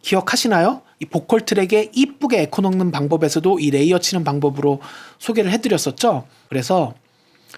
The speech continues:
두 번째 레이어 친 것에 볼륨을 조금 내려준 다음 이 해당 음색에 대한, 어, 뭐랄까,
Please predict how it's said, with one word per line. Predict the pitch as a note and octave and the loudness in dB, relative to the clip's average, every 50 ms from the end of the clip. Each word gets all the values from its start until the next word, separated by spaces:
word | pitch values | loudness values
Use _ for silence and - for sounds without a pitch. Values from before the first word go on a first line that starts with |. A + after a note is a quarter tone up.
| _ _ | _ _
두 | - - D3+ D3 | -8 -6 -2 0
번째 | F3+ F#3 F3+ - G3+ F3+ | 0 0 0 0 0 2
레이어 | D#3+ C#3+ C3 C3+ D3 D3+ D3 | 2 2 2 2 2 0 0
친 | D3+ - - G#3+ G#3+ G#3 G3+ | 0 -2 -4 -2 -2 -2 0
것에 | G3 F#3 E3+ D#3+ - F#3+ G3+ G#3 G#3 | 0 0 0 0 0 0 2 0 0
볼륨을 | - - C3 C#3 C#3+ D3 C#3+ | 0 -2 -2 0 0 -2 -4
조금 | - F3+ - - E3+ | -4 -6 -4 -2 0
내려준 | C#3+ C3 C3+ C3+ C#3+ C3+ C3 | 0 0 0 0 0 -2 0
다음 | C3 C3+ F3+ A3 F3+ B2 A2+ A#2+ - - - - - - - - - - - - _ - | 0 2 2 2 0 -2 -4 -10 -16 -20 -20 -18 -16 -16 -16 -16 -16 -18 -20 -18 _ -8
이 | C#3 C3+ C#3 C3+ C3+ C3 C3+ C3 - - - - - - - - _ _ _ _ _ _ _ _ _ _ - - | -4 -2 0 0 0 -2 -4 -6 -12 -20 -20 -20 -20 -20 -20 -20 _ _ _ _ _ _ _ _ _ _ -8 -4
해당 | - B3+ C4+ - C4+ B3 A#3 G#3+ - D#3+ | -2 -2 0 0 0 0 0 -2 -2 -2
음색에 | C#3+ D3+ E3+ F3 - G#3+ A3 G#3+ A3 G#3+ | 0 0 0 0 2 0 2 2 2 0
대한, | G#3+ - C3+ B2+ A#2+ - D3 D3+ E3 F3 C#3+ A#2 A2 A#2 A#2 _ _ _ _ _ _ _ _ _ _ _ _ _ _ _ _ - - - - | 0 0 -4 -4 -4 -4 0 0 2 0 0 -2 -6 -12 -18 _ _ _ _ _ _ _ _ _ _ _ _ _ _ _ _ -20 -20 -16 -10
어, | - D3 C3+ C3 C3 | -6 -4 -4 -2 -4
뭐랄까, | A#2+ A#2 B2 B2 C3+ C3+ C3+ C3 G#2+ - | -4 -4 -4 -2 -2 -4 -4 -6 -10 -10